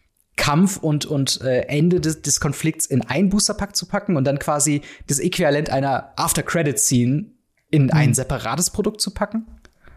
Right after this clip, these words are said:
Speaker 2: Ähm, tatsächlich bin ich da der Meinung, dass die Idee davon schon ziemlich gut ist.
Speaker 1: Mhm.
Speaker 2: Der Weg dahin war ziemlich schlecht. Also gerade was die Trailer angeht, gerade was die, ähm, Karten-Spoiler-Sachen anging,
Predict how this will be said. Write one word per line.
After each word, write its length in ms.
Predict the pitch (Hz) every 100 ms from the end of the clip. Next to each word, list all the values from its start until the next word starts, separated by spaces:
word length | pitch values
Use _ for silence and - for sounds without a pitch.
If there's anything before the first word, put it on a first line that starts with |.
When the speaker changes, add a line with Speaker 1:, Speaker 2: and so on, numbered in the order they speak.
| - _ _ _ - - -
Speaker 2:
Ähm, 280 | 135 135 139
tatsächlich 580 | 143 139 196 349 - -
bin 100 | 156
ich 140 | 160
da 360 | - 131 127 123
der 220 | 123 120
Meinung, 460 | 117 131 139 139 127
dass 320 | 120 120 -
die 360 | 156 113 113 -
Idee 340 | - 117 135 196
davon 420 | 170 - 120 117
schon 200 | 120 110
ziemlich 300 | - 113 -
gut 180 | 120 -
ist. 260 | 110 - -
Speaker 1:
Mhm. 280 | 120 143 165 - -
Speaker 2:
Der 160 | 117 120
Weg 200 | 160 139
dahin 300 | 117 117 110
war 260 | 104 127 -
ziemlich 240 | 120 110
schlecht. 360 | - 104 - -
Also 160 | 110 113
gerade 240 | 120 127
was 120 | 120
die 60 | 117
Trailer 320 | 123 135 135
angeht, 540 | 120 123 120 117 - -
gerade 300 | 113 113 113
was 180 | 113
die, 300 | - 113 110
ähm, 360 | 110 110 107 107
Karten-Spoiler-Sachen 1120 | - 117 120 120 113 - 120 120 113 113 117
anging, 580 | 113 113 110 113 110 110